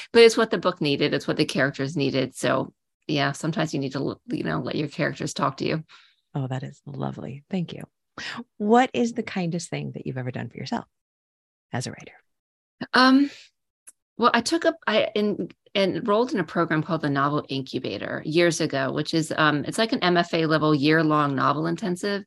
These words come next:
Speaker 2: Mm-hmm.
Speaker 1: You know, I said, I have four kids. You know, I had been, at the time, I've, I've s-, recently sold my farm, but I had been running a farm for almost fifteen years,
Speaker 2: Wow.
Speaker 1: um, by myself. And,
Speaker 2: Wow.
Speaker 1: you know, with fo-, with four kids, and, um, there was,
Speaker 2: And writing.
Speaker 1: it was,
Speaker 2: <laughs>
Speaker 1: and, and trying to write. Yeah. And,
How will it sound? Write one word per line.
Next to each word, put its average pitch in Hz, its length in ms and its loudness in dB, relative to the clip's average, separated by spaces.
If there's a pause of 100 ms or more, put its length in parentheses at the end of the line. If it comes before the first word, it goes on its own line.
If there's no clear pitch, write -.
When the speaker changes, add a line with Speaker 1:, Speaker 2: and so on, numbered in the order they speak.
(200)
Speaker 2:
Mm-hmm. 135 300 -8 (160)
Speaker 1:
You 190 80 4
know, 180 100 4
I 175 80 4
said, 226 160 0
I - 40 4
have 196 160 2
four 170 220 -2
kids. 156 580 0
You 160 100 2
know, 151 100 6
I 151 80 6
had 147 100 -2
been, 156 160 0
at - 140 -2
the - 80 -6
time, 175 480 0
I've, 156 240 -2 (100)
I've 170 120 2
s-, - 260 -8
recently 196 360 2
sold 143 300 0
my 135 140 -2
farm, 131 260 -2
but 139 100 -4
I 165 60 2
had 185 140 -2
been 170 100 0
running 143 280 -2
a 139 40 -4
farm 135 320 -2
for 151 140 -4
almost 131 260 -4
fifteen 135 360 -6
years, 127 360 -6 (260)
Speaker 2:
Wow. 127 140 -8
Speaker 1:
um, 151 160 6
by 147 100 4
myself. 143 540 0 (400)
And, 147 140 4
Speaker 2:
Wow. 151 180 6
Speaker 1:
you 147 60 4
know, 143 80 2
with 151 120 -4
fo-, - 280 -6
with 160 160 0
four 156 220 0
kids, 147 380 -2
and, 139 240 -2
um, 139 360 0
there 185 120 2
was, 202 200 -4
Speaker 2:
And 185 120 4
writing. 160 220 6
Speaker 1:
it 139 80 4
was, 190 240 4
Speaker 2:
<laughs> - 460 -4
Speaker 1:
and, - 200 2
and 185 160 6
trying 190 360 0
to 190 100 -2
write. 190 280 2
Yeah. 165 280 2 (380)
And, 165 400 2